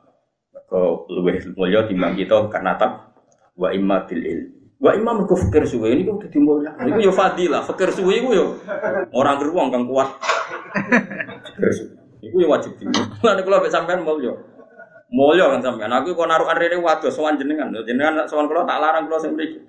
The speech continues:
Lah, mulane kula nu bae mletel lah, tetep tawadhu. Wong kula sing sowan jenengan.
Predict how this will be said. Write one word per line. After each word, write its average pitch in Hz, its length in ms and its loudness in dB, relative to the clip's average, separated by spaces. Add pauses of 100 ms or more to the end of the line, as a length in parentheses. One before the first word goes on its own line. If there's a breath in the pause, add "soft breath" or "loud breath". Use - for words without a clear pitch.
Lah, 123 160 -2
mulane 180 240 2
kula 196 240 4
nu 208 80 0
bae 170 160 2
mletel 170 320 4
lah, 147 160 2
tetep 175 240 -4
tawadhu. 147 480 0
Wong 123 160 -4
kula 233 80 2
sing 233 160 -4
sowan 240 240 -2
jenengan. 196 320 -6